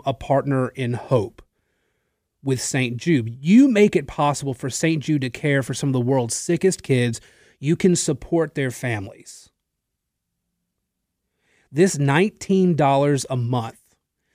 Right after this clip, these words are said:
helps provide treatment, travel, housing, food, everything for these families who are having to travel to Saint Jude for this treatment.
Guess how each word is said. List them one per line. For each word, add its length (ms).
helps 300
provide 460
treatment, 680
travel, 640
housing, 720
food, 680
everything 720
for 320
these 260
families 560
who 140
are 60
having 360
to 120
travel 500
to 100
Saint 340
Jude 380
for 280
this 180
treatment. 560